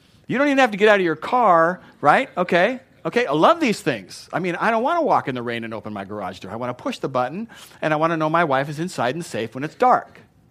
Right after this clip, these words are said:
You know, it's a garage door opener, great thing. That's another one. Another one that has, an-, an-, another thing that's changed relationship is the fence.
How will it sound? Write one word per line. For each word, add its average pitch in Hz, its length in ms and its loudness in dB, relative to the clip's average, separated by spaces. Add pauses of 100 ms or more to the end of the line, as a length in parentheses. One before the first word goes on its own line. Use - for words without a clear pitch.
(160)
You 135 80 -6
know, 170 140 -6
it's - 120 -18
a 139 40 -16
garage 170 280 0
door 175 120 -4
opener, 127 220 -6
great 139 240 -6
thing. 160 200 -6 (220)
That's 147 140 -4
another 185 240 0
one. 127 160 -4 (480)
Another 170 300 2
one 226 320 -2 (140)
that 156 200 -2
has, 165 380 -6
an-, 147 180 -8
an-, 147 120 -8
another 151 280 -6
thing 170 120 -6
that's 160 160 -6
changed 160 240 -6
relationship 160 380 -6
is 185 100 -8
the 180 80 -6
fence. - 640 -2